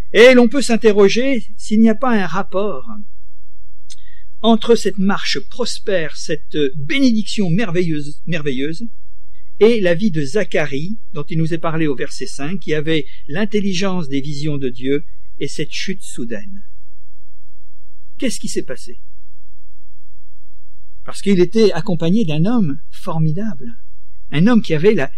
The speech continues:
la vision de la, l'intelligence des visions de Dieu. Et on s'aperçoit que Zacharie semble avoir été le tuteur spirituel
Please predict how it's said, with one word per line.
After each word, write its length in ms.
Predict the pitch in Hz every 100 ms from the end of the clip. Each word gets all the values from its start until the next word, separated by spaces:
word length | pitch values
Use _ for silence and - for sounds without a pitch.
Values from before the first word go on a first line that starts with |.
| -
la 120 | 131
vision 500 | 147 170 185 240 220 - - - - - - - - - -
de 100 | 135
la, 260 | 143 131 117 - - - - - -
l'intelligence 640 | 196 208 190 165 214 170
des 100 | 139
visions 340 | 127 123 143 117
de 120 | 104
Dieu. 180 | - - - - - - - -
Et 100 | 170
on 80 | 269
s'aperçoit 580 | 269 240 254 - 285 285
que 180 | - 185
Zacharie 500 | 233 226 220 240 247
semble 300 | - 233 214
avoir 220 | 214 202
été 220 | 202 262
le 140 | 185 160
tuteur 600 | 240 - 262 202 156 135
spirituel 920 | - 214 175 165 160 147 147 165